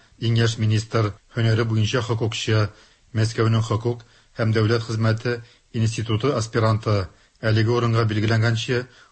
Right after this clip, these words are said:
ул җир һәм милек министрының урынбасары булып эшли иде. Рен-тв телевизион каналының Уфа бүлекчәсе ябылды. Әлеге бүлекчә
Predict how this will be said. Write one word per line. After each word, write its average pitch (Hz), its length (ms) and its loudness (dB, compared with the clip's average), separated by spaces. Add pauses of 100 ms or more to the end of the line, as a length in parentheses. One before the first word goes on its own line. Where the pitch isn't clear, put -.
(100)
ул 107 200 0
җир 113 340 -2 (300)
һәм 113 160 2
милек 110 240 0
министрының 117 580 -2 (240)
урынбасары 110 560 0
булып 113 300 -2
эшли 107 260 0
иде. 104 360 0 (340)
Рен-тв 113 580 0
телевизион 110 540 0
каналының 113 640 0 (260)
Уфа 113 300 -2
бүлекчәсе 113 480 0
ябылды. 104 540 0 (440)
Әлеге 110 320 2
бүлекчә 117 560 0